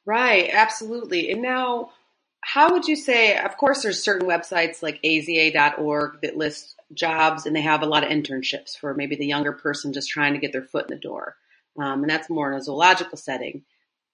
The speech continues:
But how do you recommend, like, if somebody wanted to work with us, they heard this, our interview, and they're moved, and they, you know, just turned nineteen, maybe they, or they maybe just graduated with their undergraduate degree.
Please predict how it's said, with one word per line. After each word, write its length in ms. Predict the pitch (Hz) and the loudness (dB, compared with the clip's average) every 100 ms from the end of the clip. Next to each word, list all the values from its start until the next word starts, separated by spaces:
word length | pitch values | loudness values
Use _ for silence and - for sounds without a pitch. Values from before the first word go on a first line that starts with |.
| _ - | _ 0
But 180 | 277 269 | 2 4
how 200 | 269 339 | 4 6
do 80 | 359 | 8
you 80 | |
recommend, 420 | 302 269 247 220 196 | 8 4 2 0 2
like, 160 | 190 | 0
if 80 | - | -2
somebody 440 | - 226 208 196 | -2 0 2 4
wanted 480 | 175 180 175 170 165 | 4 4 2 2 0
to 760 | - 165 151 147 143 143 139 139 _ _ _ _ _ - | -6 -2 -2 0 -2 -4 -4 -8 _ _ _ _ _ -12
work 360 | 180 233 240 185 | 2 6 6 4
with 200 | 165 151 | 2 2
us, 220 | 139 - | -2 -2
they 340 | 147 147 - - | -2 -2 -4 2
heard 220 | 185 185 | 4 4
this, 220 | 180 - - | 2 -2 2
our 160 | 160 | 4
interview, 480 | 165 165 160 160 160 | 4 2 2 2 2
and 160 | - 143 | 2 -2
they're 100 | 139 | -2
moved, 580 | 160 185 180 180 175 - | 2 2 4 0 -2 -6
and 220 | 147 139 | -4 -2
they, 280 | 139 131 131 _ _ _ - | -2 -4 -6 _ _ _ -12
you 100 | 101 | -12
know, 80 | - _ - | -12 _ -6
just 320 | - 202 - | 0 0 0
turned 220 | 214 196 | 0 2
nineteen, 720 | 180 175 175 180 170 165 175 175 _ _ - | 4 4 2 0 2 2 0 -6 _ _ -14
maybe 320 | 131 131 131 | -12 -10 -10
they, 140 | - 127 | -6 -6
or 220 | 131 - | -6 -4
they 120 | 147 | -4
maybe 200 | 151 151 | -2 -2
just 180 | 147 - | -4 -6
graduated 380 | 160 147 156 147 | -2 -2 -2 -4
with 80 | 139 | -6
their 120 | 151 | -6
undergraduate 500 | 160 156 151 151 151 | -6 0 0 0 -6
degree. 480 | 151 156 147 147 | -6 -2 -2 -2